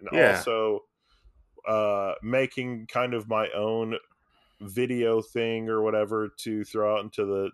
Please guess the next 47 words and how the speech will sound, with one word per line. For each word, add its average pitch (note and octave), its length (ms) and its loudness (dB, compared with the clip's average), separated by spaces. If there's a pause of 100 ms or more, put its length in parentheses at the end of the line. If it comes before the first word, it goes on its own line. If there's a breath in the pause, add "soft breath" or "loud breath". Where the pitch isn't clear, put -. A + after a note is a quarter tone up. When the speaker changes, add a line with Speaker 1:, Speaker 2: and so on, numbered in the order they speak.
Speaker 1:
the F#2+ 280 -2
cosmos, G#2 640 0 (760 soft breath)
and A2 400 0
us A#2 240 2
be A2 200 0
able G#2+ 220 0
to G#2+ 220 -6
go G#2 200 2
back G#2 300 0
and G2 120 -6
watch G#2 340 0
it A#2 80 -2
or A#2 120 -2
anything, B2 460 -4
you G#2 140 -4
know, G2 160 0
means G#2+ 380 -4
a F#2+ 40 -4
lot. D#2+ 360 -8 (500)
Speaker 2:
No, C#3 100 -4
I E3 140 4
mean, D#3 180 0
most D3+ 300 -2
definitely, D#3+ 460 2
'cause G2+ 260 -4
Speaker 1:
So - 20 -12
Speaker 2:
you A2+ 120 -10
do, A#2 540 -4
you, - 160 -10
you A#2+ 340 -4
lay-, A2 360 0
you A2+ 160 -8
leave A2+ 200 -4
a G#2+ 60 -6
mark G2+ 380 -4
on G2+ 100 -8
the G2 100 -8
world, G2 340 -4 (560 soft breath)
whether E3 200 -4
you F#3+ 120 -6
think C#3+ 360 0
you A#2 80 0
do A#2 160 0
or G#2+ 120 0
not, F#2 420 -2
you F#2+ 120 -10
know? F2+ 360 -8